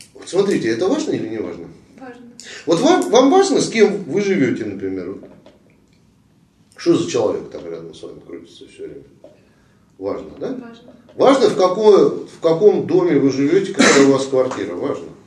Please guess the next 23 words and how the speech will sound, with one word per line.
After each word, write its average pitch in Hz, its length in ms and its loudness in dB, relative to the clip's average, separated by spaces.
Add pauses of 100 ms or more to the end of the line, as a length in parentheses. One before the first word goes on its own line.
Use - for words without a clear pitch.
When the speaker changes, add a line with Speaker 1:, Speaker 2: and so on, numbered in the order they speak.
(160)
Speaker 1:
да? - 60 -12 (560)
То - 60 -4
есть 160 100 -2
вы 208 100 4
не, 214 240 4
не 196 100 6
допустите - 480 2
там 123 220 -2
абстракций. - 640 -8 (340)
То 165 60 -2
есть 165 120 0
вы 233 80 6
не 240 120 2
просто 262 340 2
входите - 360 0
в - 40 -10
какой-то 269 420 2
дом, 143 280 -2
всё 160 180 2
равно 143 200 2
в 131 100 -8
какой, 127 340 -4
да? 254 260 2